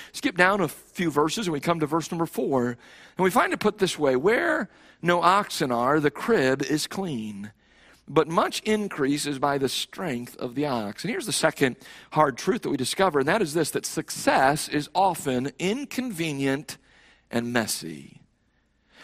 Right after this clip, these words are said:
Success is often inconvenient and messy.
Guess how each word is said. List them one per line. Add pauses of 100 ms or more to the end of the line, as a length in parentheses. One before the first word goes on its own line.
(180)
Success
is
often
inconvenient (500)
and
messy.